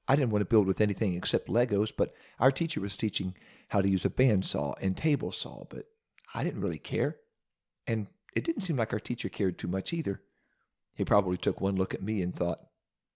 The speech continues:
"That boy's gonna be an accountant." So he let me and a group of other band students sit on the floor by the door during class and talk about our other classes while the other students learned in that class. And I did learn just enough to pass the class and move into ninth grade.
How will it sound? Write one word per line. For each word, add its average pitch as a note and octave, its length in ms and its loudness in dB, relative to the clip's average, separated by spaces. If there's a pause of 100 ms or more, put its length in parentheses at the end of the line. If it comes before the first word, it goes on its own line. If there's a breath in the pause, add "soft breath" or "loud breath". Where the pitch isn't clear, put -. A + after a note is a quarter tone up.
(120)
"That G#2 240 4
boy's F2 260 2
gonna F2+ 200 -2
be F2 120 2
an E2+ 60 2
accountant." F2 520 -2 (1000)
So C#3+ 140 4
he F#3+ 100 10
let D#3+ 180 8
me B2 140 2
and C3 100 4
a - 20 0
group G#2 240 0
of F#2+ 80 -6
other G#2 160 2
band A2 280 0
students - 340 -4
sit F#2+ 140 -2
on F#2 80 -2
the F2+ 60 -4
floor G#2 260 2
by F#2 140 -2
the F#2 100 -2
door G#2+ 340 0
during G2 220 0
class C3 400 2
and - 80 -8
talk A2+ 200 0
about G#2 240 -2 (320 loud breath)
our - 220 4
other F#3+ 160 4
classes G2 560 -2
while F#2+ 140 2
the G#2 100 2
other D3+ 160 0
students F2+ 400 -2
learned F2 240 0
in G#2+ 60 -2
that C#3+ 200 0
class. - 440 -8 (1000)
And G2+ 80 -4
I A2+ 60 2
did F3 300 -2
learn B2+ 280 0
just - 540 -2
enough E3+ 220 0
to - 80 -14
pass C3 200 2
the - 80 -6
class - 320 -2
and G2 80 -4
move G2+ 160 -2
into F#2+ 140 -2
ninth F2 280 -2
grade. - 280 -10